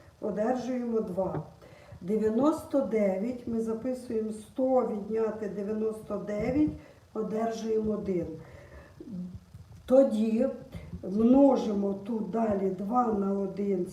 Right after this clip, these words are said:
це буде два. І вверху переходимо, е, два додати один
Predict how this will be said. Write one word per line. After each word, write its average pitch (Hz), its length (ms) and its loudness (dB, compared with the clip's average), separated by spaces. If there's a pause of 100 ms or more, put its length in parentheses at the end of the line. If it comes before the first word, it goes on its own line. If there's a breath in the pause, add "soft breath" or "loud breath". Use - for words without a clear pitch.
це 196 60 -4
буде 180 400 -4
два. 175 540 -6 (800 loud breath)
І 262 280 8 (100)
вверху 202 1200 -2
переходимо, 302 1000 4 (460 loud breath)
е, 196 380 -2 (240)
два 226 500 2
додати 233 520 2
один 226 600 4